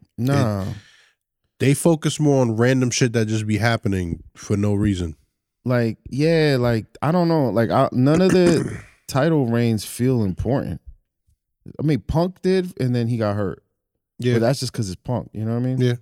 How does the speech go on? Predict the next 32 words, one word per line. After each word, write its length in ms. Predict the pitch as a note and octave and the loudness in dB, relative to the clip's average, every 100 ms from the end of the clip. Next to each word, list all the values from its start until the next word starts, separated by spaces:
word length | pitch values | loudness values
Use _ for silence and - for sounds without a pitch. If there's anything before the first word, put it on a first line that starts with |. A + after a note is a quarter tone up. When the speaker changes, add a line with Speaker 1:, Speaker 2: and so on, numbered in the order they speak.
| _ _ _ _ _ _ _ | _ _ _ _ _ _ _
Speaker 2:
I 80 | - | -8
don't 140 | F#2+ | -8
know. 60 | D#2+ | -8
So 140 | - | -6
what's 180 | A#2 B2 | -2 -2
the 60 | A2+ | -2
next 200 | G2+ - | -4 -4
on 100 | F2+ | -6
that 140 | D#2+ | -8
card? 240 | - D2 - - - _ _ _ | -10 -12 -14 -20 -20 _ _ _
Speaker 1:
Uh, 640 | A2 G#2 G#2+ G#2+ G#2 G#2 G2+ - - - - - - - | -4 -2 0 0 0 0 -2 -6 -20 -20 -20 -18 -12 -4
Speaker 2:
We 80 | |
could 120 | F#3+ G2+ | -2 -2
jump 200 | F2 D2+ | -4 -6
around. 200 | E2 F2 | -6 -4
I 40 | |
don't 100 | G2 | -6
care. 140 | - E2 | -6 0
We're 60 | |
Speaker 1:
all 60 | A#2+ | 2
Speaker 2:
not 40 | G2+ | 2
Speaker 1:
right. 80 | |
Speaker 2:
doing 160 | E2+ E2 | 0 -6
it 60 | E2 | -4
in 60 | |
Speaker 1:
Uh, 20 | G#2 | -2
they 60 | G#2 | 0
Speaker 2:
order. 120 | G#2 | 2
Speaker 1:
got 140 | A2+ | 2
the 80 | G2 | 0
ladder 260 | G2 A#2 A#2 | -2 0 0
match 380 | A#2+ A#2+ - | 0 -2 -6